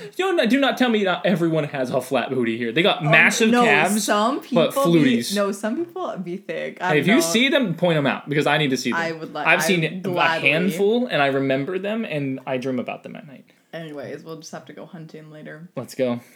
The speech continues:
Speaker 1: <laughs>
Speaker 2: Not hunting. Don't,
Speaker 1: Let's go
Speaker 2: not
Speaker 1: clap
Speaker 2: like
Speaker 1: some
Speaker 2: that.
Speaker 1: alien cheeks. <laughs> Let's go.
Speaker 2: Jesus. No,
Speaker 1: Oh.
Speaker 2: but yeah.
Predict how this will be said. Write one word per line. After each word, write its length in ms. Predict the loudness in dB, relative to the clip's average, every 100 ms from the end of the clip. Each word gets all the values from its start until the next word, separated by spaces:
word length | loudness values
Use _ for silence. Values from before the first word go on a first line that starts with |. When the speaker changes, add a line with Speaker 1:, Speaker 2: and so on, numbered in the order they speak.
| -18
Speaker 1:
<laughs> 300 | -18 -16 -12
Speaker 2:
Not 220 | -6 -4
hunting. 520 | -4 -4 -4 -6 -8 -10
Don't, 180 | -6 -4
Speaker 1:
Let's 120 | 0
go 80 | 2
Speaker 2:
not 80 | 4
Speaker 1:
clap 240 | 6 6
Speaker 2:
like 80 | 6
Speaker 1:
some 80 | 4
Speaker 2:
that. 140 | 4 6
Speaker 1:
alien 260 | 6 4
cheeks. 500 | 4 4 4 0 0
<laughs> 60 | 2
Let's 220 | 4 2
go. 300 | 0 2 0 0 -4 -4 -8 -10 _
Speaker 2:
Jesus. 680 | -10 -6 -6 -6 -6 -6 -8 -8 -8 -8 -10
No, 140 | -2 2
Speaker 1:
Oh. 220 | 4 2
Speaker 2:
but 80 | 0
yeah. 200 | -4